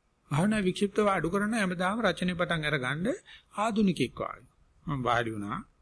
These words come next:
මට ආස්වාද ප්‍රසආසය වැටුණා. මම ඒක දිහා හොඳට බලනකොට ආස්වාදයේ මට සීතලක් වැටුණා.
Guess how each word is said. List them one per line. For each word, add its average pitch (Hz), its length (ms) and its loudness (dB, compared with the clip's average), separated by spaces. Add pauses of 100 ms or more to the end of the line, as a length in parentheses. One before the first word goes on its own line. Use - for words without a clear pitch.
(540)
මට 170 160 -4
ආස්වාද 151 360 -2
ප්‍රසආසය 127 420 -4
වැටුණා. 110 520 -6 (720)
මම 190 60 0
ඒක 180 160 2
දිහා 175 180 6
හොඳට 175 380 2
බලනකොට 156 420 2
ආස්වාදයේ 156 520 0
මට 147 220 -2
සීතලක් 147 460 -2
වැටුණා. 117 500 -6